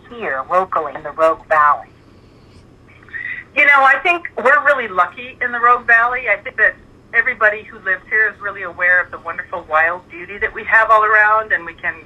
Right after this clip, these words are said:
Speaker 2: look from where we live and see the wild mountains and the wild forests. But, um, when I'm talking with people, a lot of times, uh, especially when I'm educating people about taking care of their land, I encourage them to kinda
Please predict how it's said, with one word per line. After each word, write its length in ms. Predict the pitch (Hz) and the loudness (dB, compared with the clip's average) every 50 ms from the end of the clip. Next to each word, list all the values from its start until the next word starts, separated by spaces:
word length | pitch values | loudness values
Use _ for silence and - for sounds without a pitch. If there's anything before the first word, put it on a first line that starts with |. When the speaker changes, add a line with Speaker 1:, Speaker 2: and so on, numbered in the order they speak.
| - - | -12 -4
Speaker 2:
look 240 | 214 240 254 240 - | -2 -2 -2 -2 -2
from 180 | - 277 240 | -4 -4 -2
where 220 | 226 220 214 202 202 | 2 2 2 2 2
we 140 | 196 196 196 | 0 -6 -10
live 560 | 190 202 226 254 262 254 254 254 247 240 - | -6 0 2 4 4 6 6 4 2 2 0
and 140 | 240 - - - - | -6 -6 -8 -16 -20
see 160 | - 226 214 214 | -20 -20 -16 -12
the 100 | - 190 | -12 -6
wild 400 | 190 180 175 170 165 160 156 156 | -2 2 2 2 2 0 -2 -4
mountains 640 | 165 180 185 196 208 208 - 220 214 208 208 202 - | -2 0 2 2 2 0 -4 -10 -14 -14 -14 -8 -4
and 180 | 185 175 175 170 | -4 -4 -4 -4
the 60 | 165 | -4
wild 340 | 165 180 175 175 170 170 - - - - | 0 2 2 2 2 0 -4 -10 -12 -8
forests. 440 | 190 180 180 180 185 196 214 - - - - - - - - - - - - - - | -4 0 2 2 2 0 -2 -6 -16 -20 -20 -20 -20 -20 -20 -18 -18 -20 -20 -6 0
But, 320 | - 220 208 208 208 - - | 2 2 2 2 0 -2 -2
um, 380 | 202 196 190 180 180 180 175 - - - - - 208 | 0 0 0 0 -2 -6 -12 -20 -20 -20 -20 -20 -8
when 160 | 208 214 214 | -4 0 2
I'm 120 | 226 247 247 | 2 2 2
talking 260 | - 277 269 - 302 | 0 -2 -2 -2 -6
with 120 | 277 233 - - | -12 -12 -14 -16
people, 280 | 247 233 - 214 190 | -14 -8 -6 -6 -6
a 40 | 180 | -4
lot 180 | 190 180 185 190 | 0 0 2 2
of 100 | 202 - | 0 -2
times, 400 | - 214 202 196 190 185 185 185 - - - - | -4 -4 -2 -2 -2 -4 -8 -12 -20 -20 -16 -10
uh, 280 | - 156 160 160 160 156 156 - - - | -8 -6 -6 -6 -8 -12 -12 -14 -12 -12
especially 380 | 214 - - 262 254 - 202 165 | -8 -6 -6 -4 -2 -2 -2 0
when 160 | - 170 165 | 0 0 0
I'm 120 | 165 165 | 2 2
educating 500 | 185 196 190 202 202 - 190 190 185 185 | 0 0 -2 -4 -6 -8 -8 -8 -8 -12
people 260 | - 202 190 - 180 | -16 -16 -10 -6 -4
about 280 | 170 - 175 165 - - | -2 0 0 0 0 -2
taking 240 | - 185 196 180 165 | -8 -12 -12 -14 -10
care 220 | - - 202 185 175 | -2 2 2 2 4
of 40 | |
their 160 | 170 170 160 156 | 2 2 0 2
land, 440 | 156 160 160 170 180 202 220 233 - - - - - - - - - - | 2 2 4 4 2 2 0 -4 -10 -18 -20 -18 -18 -18 -18 -12 -6 -4
I 60 | 202 | -2
encourage 500 | 208 208 - - 240 247 262 247 233 - | -2 0 2 4 6 6 4 4 2 2
them 240 | 247 226 214 202 - | 0 0 0 0 -6
to 60 | 196 | -10
kinda 480 | - - - 220 214 190 175 165 170 | -4 0 2 2 4 4 4 2 2